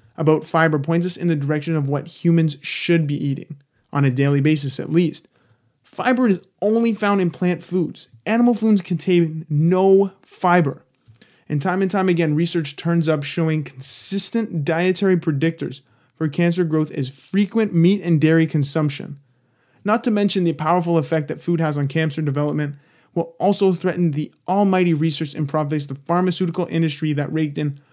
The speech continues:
twenty-six billion dollars in Canada in twenty twenty-one thanks to chemo, radiation, surgical, and other cancer-related treatments.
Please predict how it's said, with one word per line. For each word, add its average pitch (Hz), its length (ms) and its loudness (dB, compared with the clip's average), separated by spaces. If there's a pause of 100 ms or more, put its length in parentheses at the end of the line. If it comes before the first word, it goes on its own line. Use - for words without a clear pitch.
(220)
twenty-six 202 800 -2
billion 175 720 2
dollars 160 400 2
in 147 160 -2
Canada 151 320 0
in 143 100 0
twenty 156 240 -2
twenty-one 139 500 0
thanks 143 240 -4
to 139 80 -8
chemo, 175 520 0 (260)
radiation, 151 760 0 (260)
surgical, 170 560 0
and 143 160 -6
other 160 220 0
cancer-related 147 680 0
treatments. - 680 -4